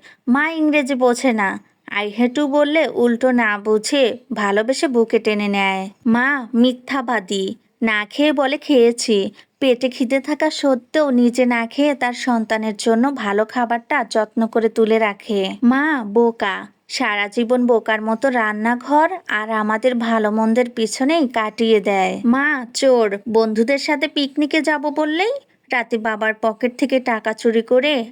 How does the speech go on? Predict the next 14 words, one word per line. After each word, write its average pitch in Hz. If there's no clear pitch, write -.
আমাদেরকে 208
দিয়ে 220
দেয়। 196
মা 220
হলো 285
নির্লজ্জ, 277
মাকে 202
কতবার 262
বলি 294
আমার 214
জিনিস 254
যেন 320
ধরবে 233
না, 196